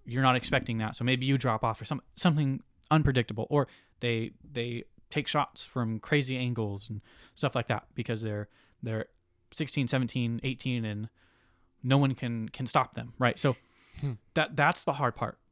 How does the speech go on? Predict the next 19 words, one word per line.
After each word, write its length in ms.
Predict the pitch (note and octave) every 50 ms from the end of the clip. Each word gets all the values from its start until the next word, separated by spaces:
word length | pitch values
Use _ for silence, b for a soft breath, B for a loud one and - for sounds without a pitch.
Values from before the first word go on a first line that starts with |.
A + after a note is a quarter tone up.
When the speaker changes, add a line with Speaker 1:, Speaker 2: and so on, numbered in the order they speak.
| -
Speaker 1:
It's 220 | - C3+ - - -
not 260 | E3 E3+ E3 E3+ -
that, 240 | D#3+ C#3+ C3+ - - - - _ _ _ _ _ _ _ _ - - - _ - - _ - _ - - - -
um, 320 | C3+ B2+ A#2+ A2+ A2 A2+ - -
L 180 | B2+ C3 C3 C#3
A 60 | C3+
Galaxy 420 | A#2+ C#3+ C3+ C3 B2 - - B2+
two 220 | G#2+ - D3 C#3 B2+
as 80 | A#2+ A#2+
an 60 | A#2+
organization 840 | A2+ A#2 G#2+ A#2 A2+ G#2+ G#2 G2+ A#2+ C#3 D#3+ - - C3 A2 G#2+ A2
is 200 | A2+ A#2 B2 A2+
unpredictable. 640 | A#2+ A2 - - G#2+ - G#2+ - - G#2 A2+ G#2+ G#2+
It's 140 | - - -
that 240 | - A2+ A2 - _ b b b b b b b b -
the 80 | B2
players 440 | - - - C#3+ C#3 C#3 C3 B2+ A2
are 140 | - B2 B2
young, 480 | G2+ B2 B2 A#2+ A2+ A2+ A2 G#2+ G#2+